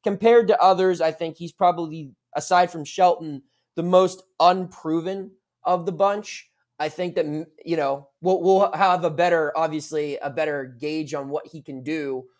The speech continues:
once he gets to actually coach games for Penn State. But right now, I'd put him at number seven on my list.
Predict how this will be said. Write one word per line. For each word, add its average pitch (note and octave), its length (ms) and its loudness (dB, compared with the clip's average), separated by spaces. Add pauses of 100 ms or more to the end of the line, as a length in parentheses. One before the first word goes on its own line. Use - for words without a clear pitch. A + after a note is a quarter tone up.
(160)
once D3+ 280 -6
he D3 140 -10
gets C#3+ 300 -6
to - 200 -8
actually A#2+ 300 -12
coach C#3+ 320 -8
games F3 260 -6
for D3+ 80 -14
Penn C#3 220 -8
State. C3 260 -8
But A#2 100 -8
right D#3 240 -2
now, C#3+ 360 -2 (240)
I'd C#3+ 180 0
put D3 140 -2
him C3+ 180 -4
at B2 100 -6
number A#2+ 220 -10
seven G#2+ 400 -14 (460)
on B2 120 -8
my A#2 120 -10
list. F2 400 -14